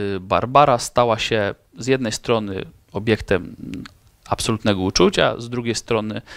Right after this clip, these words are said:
no, powodem pewnych kpin, e, i szykan, jakie próbowano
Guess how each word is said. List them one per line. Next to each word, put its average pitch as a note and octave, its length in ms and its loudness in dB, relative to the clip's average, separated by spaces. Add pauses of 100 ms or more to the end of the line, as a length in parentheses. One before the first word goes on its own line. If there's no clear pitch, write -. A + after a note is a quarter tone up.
(340)
no, A2 180 -4 (200)
powodem A#2 360 4
pewnych A2 380 -4
kpin, A#2+ 480 0 (400)
e, G#2 200 4
i - 180 0
szykan, G2 540 2
jakie G#2+ 280 -2
próbowano G2 600 0